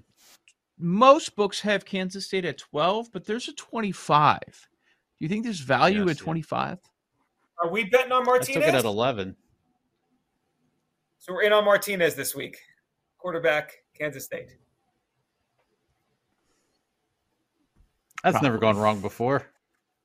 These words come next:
Speaker 3: Nah.
Speaker 1: Probably. Unless, does, does anybody think it's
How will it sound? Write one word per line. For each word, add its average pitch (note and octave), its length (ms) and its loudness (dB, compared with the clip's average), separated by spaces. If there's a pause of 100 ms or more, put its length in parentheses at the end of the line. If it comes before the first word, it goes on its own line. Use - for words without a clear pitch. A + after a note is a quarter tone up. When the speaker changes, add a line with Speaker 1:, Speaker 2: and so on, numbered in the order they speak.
(420)
Speaker 3:
Nah. - 160 -8
Speaker 1:
Probably. D3 1040 6 (1800)
Unless, F#3+ 440 2
does, E3+ 280 -2
does F3+ 240 2
anybody G3 340 2
think F#3 280 -2
it's D#3+ 220 -6